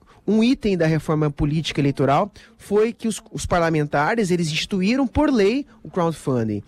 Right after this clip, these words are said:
E aí o Tribunal Superior Eleitoral não teve outra alternativa senão em fazer cumprir. É claro que essas experiências pregressas de outros países, como Estados Unidos e França, ele conta favoravelmente, mas você tem um outro fator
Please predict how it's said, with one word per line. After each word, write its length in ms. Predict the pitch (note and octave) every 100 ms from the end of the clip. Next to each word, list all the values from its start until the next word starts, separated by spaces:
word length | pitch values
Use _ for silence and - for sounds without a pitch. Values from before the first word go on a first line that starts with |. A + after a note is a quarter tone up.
| - - -
E 60 |
aí 100 | F3+
o 60 | A3+
Tribunal 340 | A#3+ F3+ E3+
Superior 200 | D3+ E3
Eleitoral 360 | E3 A3 G3+ A3+
não 140 | B3+
teve 300 | B3+ G3+ F3+
outra 100 | E3+
alternativa 460 | E3+ F#3 F#3 A#3+ A3
senão 240 | - G#3+
em 40 | A3+
fazer 280 | A#3 A3
cumprir. 480 | A3+ D4+ - D#3 A2 - - - -
É 180 | - G3+
claro 440 | G3+ C#4 C4 E3+ C#3+
que 100 | F#3+
essas 240 | F3+ F3+
experiências 500 | F3 G#3 F#3 G3+ -
pregressas 840 | - F3+ D#3 D3 D3+ - C#3 - - - - -
de 400 | C#3 D3 C#3+ C#3
outros 260 | D3+ -
países, 480 | - C#3 C#3 F#3 C#3+
como 180 | - D3
Estados 220 | C#3+ C3
Unidos 340 | C#3 C#3 B2+
e 60 | B2
França, 500 | - C3+ B2+ - B2+ - - -
ele 160 | C#3+
conta 320 | D3 E3 D#3 D#3+
favoravelmente, 840 | D3 C#3 D3 F#3 G#3 F3+ A#3 - - - -
mas 200 | - G#3
você 160 | A#3 -
tem 160 | B3
um 120 | B3 A#3
outro 360 | A3+ C4+ B3
fator 640 | - A3 G3 G#3 A3 B3+